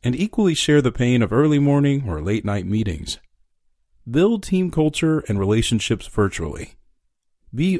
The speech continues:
overly communicative about your team's roles, goals, and values. All social activities should involve all sites and team members. I went as far as having virtual happy hours,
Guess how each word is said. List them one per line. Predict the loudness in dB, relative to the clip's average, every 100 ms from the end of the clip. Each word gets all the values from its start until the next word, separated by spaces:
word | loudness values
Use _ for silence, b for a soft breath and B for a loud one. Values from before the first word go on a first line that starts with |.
| 4
overly | 6 6 6 2 2
communicative | 0 0 2 2 -2 -8 -8 -8
about | -4 -2
your | -2 0
team's | 2 0 0 2
roles, | 4 4 0 -12
goals, | 0 4 6 4 0
and | -6
values. | -2 0 0 -2 -8 -14 -14 _ _ _ _ _ -12 -2
All | 0
social | 2 4 4 4 2
activities | 0 -2 -2 0 -2 -4
should | 0 2
involve | 4 4 4 4
all | 2 0
sites | 0 -2 -2 -2 -4
and | -2
team | 0 2
members. | 0 -2 -10 -12 -16 _ _ _ _ -2
I | 2
went | 4 4
as | 2
far | 2 2
as | 2
having | 0 0
virtual | 2 0 0 -6
happy | -2 -4 0 2
hours, | 2 2 0